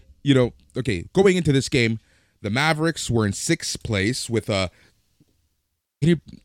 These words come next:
do you have the records in front of you? I think it was thirty-two and twenty-eight, and then the R-, uh, the Lakers had, like, a flipped record,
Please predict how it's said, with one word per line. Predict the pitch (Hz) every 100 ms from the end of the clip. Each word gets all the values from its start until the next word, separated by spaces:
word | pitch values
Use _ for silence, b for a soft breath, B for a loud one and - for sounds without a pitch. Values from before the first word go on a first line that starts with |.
| 98
do | 139
you |
have | 151
the | 101
records | 101 104 101
in | 92
front | - 101
of | 98
you? | 101 - B B -
I | 107
think | - 127
it | 139
was | 110 107 95
thirty-two | - - 143 143 139 127 - - 131 135 131
and | 123 110
twenty-eight, | - 127 117 113 - 143 165 180 -
and | 131
then | 117 113
the | 110
R-, | 104 104 113 -
uh, | 113
the | 107
Lakers | 110 131 127 123 117
had, | 123 117
like, | 110 98
a |
flipped | 98 - 143 165
record, | 127 113 - 123